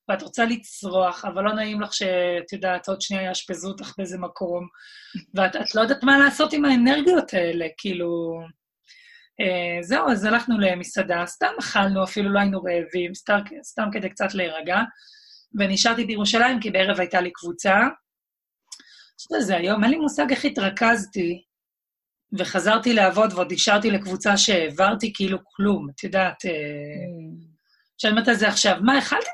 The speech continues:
Speaker 1: נגיד, אה, או לבטל, או לבקש מחברה שתעשה את זה בשבילי, או... לא יודעת, הייתי כל כך <laughs> מחויבת לעבודה, שכאילו...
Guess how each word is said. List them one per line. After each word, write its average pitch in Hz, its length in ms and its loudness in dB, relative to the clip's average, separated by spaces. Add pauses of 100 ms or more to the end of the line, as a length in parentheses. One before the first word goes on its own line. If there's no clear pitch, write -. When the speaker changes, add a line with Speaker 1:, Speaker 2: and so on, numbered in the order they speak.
Speaker 1:
נגיד, 214 300 -4
אה, 202 180 2
או 220 120 2
לבטל, 202 540 2
או 190 60 6
לבקש 196 380 0
מחברה 190 460 0
שתעשה - 320 -4
את 202 60 -8
זה 202 120 -10
בשבילי, 190 420 -2
או... 185 60 8 (1000)
לא 208 60 4
יודעת, 226 220 2
הייתי 220 180 -2
כל 220 140 -2
כך 220 220 0
<laughs> 233 40 2
מחויבת - 800 -2
לעבודה, 208 600 2
שכאילו... 190 800 -2